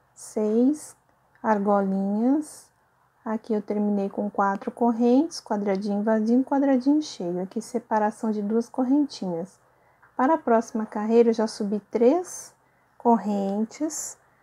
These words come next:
A gente vira o pano e, depois de virar o pano, nós colocamos mais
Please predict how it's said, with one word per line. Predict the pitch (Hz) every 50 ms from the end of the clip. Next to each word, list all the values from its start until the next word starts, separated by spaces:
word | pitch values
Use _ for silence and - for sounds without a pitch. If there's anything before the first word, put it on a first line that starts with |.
| _ _ _ _ - - _ -
A | - 240
gente | 226 233 240 233 - -
vira | 226 202 208 214 208 240
o |
pano | 240 247 - - 254 240 240 240 240 240 254 277 320 320 311 339
e, | 294 269
depois | 269 330 349 - - - 226 226 226 233 233 - - -
de | 226 202 208 208
virar | 214 226 214 208 185 180 185 233
o | 240
pano, | - _ - 247 247 247 254 262 262
nós | 254 254 247 254 254 -
colocamos | - - 247 240 240 240 240 - - 226 233 233 240 247 240 233 -
mais | 233 220 214 214 214 220 220 226 226 - - - - - -